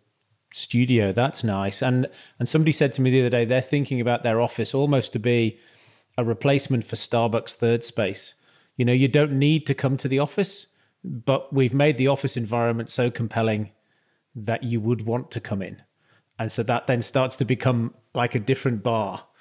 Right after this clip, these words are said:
uh, to set themselves. Dennis, along the way in your career, you must have, uh, read a number of great books. What, are there any that stand out that you think other people should pick up?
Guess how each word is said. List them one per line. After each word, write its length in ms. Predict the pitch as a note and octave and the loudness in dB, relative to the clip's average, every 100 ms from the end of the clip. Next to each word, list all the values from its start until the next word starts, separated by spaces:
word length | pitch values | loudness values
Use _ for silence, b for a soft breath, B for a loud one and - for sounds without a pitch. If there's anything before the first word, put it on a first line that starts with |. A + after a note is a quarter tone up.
| b b b _ | b b b _
uh, 200 | A2+ G2+ | -10 -10
to 120 | G2 G#2+ | -8 -8
set 220 | - - | -6 -4
themselves. 440 | G#2+ - G2 - - B B B | -4 -4 -4 -6 -18 B B B
Dennis, 260 | - G#3+ - | 2 2 4
along 240 | G3+ A#3 | 4 4
the 80 | F#3+ | 4
way 420 | F3 F#3 A3 - - _ | 4 4 2 -2 -12 _
in 140 | D3+ C#3+ | -2 2
your 140 | C#3+ | 0
career, 340 | - B2+ C#3 | 0 2 4
you 160 | D#3 C#3+ | 4 2
must 220 | B2+ - | 0 0
have, 320 | A#2+ G#2 - - - | -4 -4 -14 -18 -4
uh, 160 | A2 G#2+ | -2 0
read 220 | A#2+ A#2 | 0 0
a 60 | G#2+ | 2
number 320 | A2 A2 G#2+ | 2 4 2
of 320 | G2+ - - _ _ _ _ _ _ _ _ _ - C3 - | 0 -4 -18 _ _ _ _ _ _ _ _ _ -20 -18 -6
great 320 | G#2 G#2+ - | -2 -2 0
books. 360 | A2+ D3+ - | -2 -2 -2
What, 340 | C#3+ D#3 - - _ | 2 2 0 -14 _
are 60 | B2+ | -2
there 120 | B2+ | 2
any 160 | C3 C#3+ | 4 4
that 160 | B2 | 0
stand 340 | - - A2+ A2+ | -4 2 2 4
out 180 | B2+ - | 2 0
that 80 | |
you 80 | A2 | -4
think 220 | - A2 | -2 -2
other 180 | - G#2+ | 0 -2
people 260 | - G#2+ A2 | 0 -2 -2
should 220 | - G#2 | -4 -6
pick 220 | - G2+ | -6 -4
up? 200 | A#2+ - | -4 -6